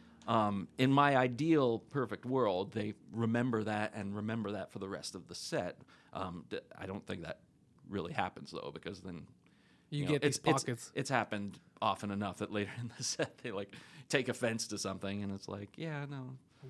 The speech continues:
Speaker 2: What was something you had said a little while ago about, it was a topic, you're like, uh, "I wanna talk about this,"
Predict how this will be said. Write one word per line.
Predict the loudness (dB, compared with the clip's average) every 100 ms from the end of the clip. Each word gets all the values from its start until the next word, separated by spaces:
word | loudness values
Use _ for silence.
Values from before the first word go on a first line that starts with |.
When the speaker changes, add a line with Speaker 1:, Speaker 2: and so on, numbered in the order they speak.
| -6
Speaker 2:
What | -4 2
was | 2 2
something | -2 0
you | -2
had | -2
said | 2 4
a | 6
little | 6 6
while | 6 4
ago | 6 4
about, | 6 4 4
it | 0
was | -2
a |
topic, | 0 0 2 -2
you're | 0
like, | 0 -2 -2 -4
uh, | -2 -2 -4 -6 -14 _ 0
"I |
wanna | 2 2
talk | 4 4
about | 6 2 4
this," | 2 0